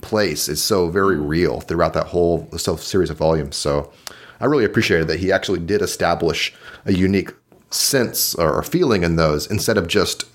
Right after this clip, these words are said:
uh, what would be a pastiche of different moments, of different, like, crazy things.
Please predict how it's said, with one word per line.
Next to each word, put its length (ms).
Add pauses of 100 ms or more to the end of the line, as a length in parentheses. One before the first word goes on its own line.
(100)
uh, 80
what 160
would 100
be 200
a 100
pastiche 540
of 100
different 300
moments, 400
of 100
different, 300
like, 220 (380)
crazy 460
things. 560